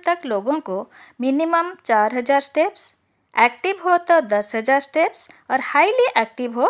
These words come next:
तो बारह हजार steps चलना चाहिए। इकतालीस से साठ साल तक लोगों को मिनिमम तीन हजार स्टेप्स, एक्टिव हो तो सात हजार स्टेप्स और हाईली एक्टिव हो तो ग्यारह हजार स्टेप्स चलना चाहिए।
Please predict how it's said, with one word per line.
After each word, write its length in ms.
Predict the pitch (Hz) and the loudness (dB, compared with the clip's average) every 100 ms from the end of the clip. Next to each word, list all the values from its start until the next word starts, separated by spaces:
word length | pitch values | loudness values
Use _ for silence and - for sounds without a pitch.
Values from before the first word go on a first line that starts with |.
| 605 _ - | -2 _ -6
तो 60 | 349 | 0
बारह 320 | 254 247 359 | 4 6 4
हजार 180 | 381 285 | 4 2
steps 440 | - 233 480 - - | 0 -2 -2 -4 -4
चलना 340 | 247 202 196 | -2 -2 -4
चाहिए। 480 | 175 165 156 156 - _ _ _ _ _ _ _ - | -8 -10 -12 -18 -20 _ _ _ _ _ _ _ -12
इकतालीस 680 | 302 - 403 440 427 415 - | -12 -6 4 4 4 0 0
से 120 | 403 | 0
साठ 320 | - 214 220 | 2 4 4
साल 280 | - 370 381 370 | 2 0 0 0
तक 140 | 359 285 | -2 0
लोगों 340 | 220 208 277 | -2 0 -4
को 240 | 285 175 160 _ _ - | -2 -6 -6 _ _ -12
मिनिमम 480 | 247 262 269 277 302 440 - | -6 -2 0 2 0 -2 -8
तीन 240 | 269 370 | -8 -4
हजार 260 | 349 247 202 | -2 0 0
स्टेप्स, 520 | - 226 311 - - _ _ _ _ - | -2 -2 -4 -4 -12 _ _ _ _ 2
एक्टिव 420 | 254 277 - 392 359 | 2 2 -2 -2 2
हो 140 | 370 | 0
तो 180 | 370 370 | 2 0
सात 360 | 359 208 190 233 | 2 2 2 -2
हजार 240 | 226 254 | -2 -2
स्टेप्स 500 | 247 302 392 - - _ _ - | 0 0 0 -2 -12 _ _ -8
और 100 | 262 | -8
हाईली 420 | 277 302 403 480 - | 2 2 4 2 2
एक्टिव 340 | 233 233 240 233 | 0 0 -8 -2
हो 120 | 269 523 - _ - | 0 0 -4 _ -8
तो 80 | 440 | -2
ग्यारह 360 | 294 240 269 294 | 4 6 6 6
हजार 220 | 240 233 | 4 2
स्टेप्स 440 | - 302 - - | 2 0 -2 -10
चलना 340 | - 220 226 392 | -2 -2 0 -4
चाहिए। 480 | - 170 160 147 | -2 -6 -8 -20